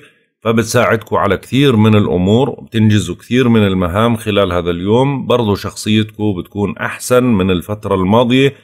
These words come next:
يعني شوية دعم بصير إيجابي شيئًا ما أحسن من ولا إشي،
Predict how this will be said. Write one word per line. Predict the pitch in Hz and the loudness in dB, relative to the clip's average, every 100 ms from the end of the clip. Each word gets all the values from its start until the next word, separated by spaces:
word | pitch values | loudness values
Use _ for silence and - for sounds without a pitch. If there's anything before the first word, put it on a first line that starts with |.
| _ _ _ | _ _ _
يعني | 165 156 151 147 | -4 0 0 0
شوية | - 127 139 131 | 0 2 2 2
دعم | 101 113 110 120 107 | 2 0 2 2 2
بصير | 95 117 113 107 | 2 0 0 0
إيجابي | 117 113 113 113 104 113 107 - _ | 0 2 4 4 4 0 -2 -10 _
شيئًا | - 151 139 85 | -2 0 2 2
ما | 113 113 117 123 - - | 4 4 2 0 -2 -6
أحسن | - - 123 117 101 | -6 -2 0 0 0
من | 101 123 117 | 0 2 2
ولا | 95 110 110 76 | 2 4 4 2
إشي، | 107 95 78 | -2 -4 -6